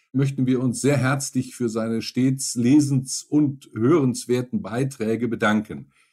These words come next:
Lieber Herr Akbar, mit Ihren feinen Anmerkungen zum Umgang mit der deutschen Sprache, mit Ihren Beobachtungen und Einschätzungen zur Branche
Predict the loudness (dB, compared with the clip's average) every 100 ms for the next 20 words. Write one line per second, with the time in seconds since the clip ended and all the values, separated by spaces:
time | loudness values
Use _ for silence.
0 | _ _ _ 0 2 2 0 -4 -2 -2
1 | 0 -2 -2 -2 -2 -6 -14 -2 0 2
2 | 2 0 -2 0 0 0 0 0 2 0
3 | -2 -6 -6 -8 -6 -4 -2 0 0 0
4 | -2 -4 -4 -4 -6 -10 -14 -8 -4 -4
5 | -2 -2 -2 -2 -2 0 0 -2 _ _
6 | -4 2 2 2 -2 -2 0 2 0 -2
7 | -4 -4 -4 -4 -4 -4 0 0 0 -2
8 | -2 -2 -4 -2 0 0 -2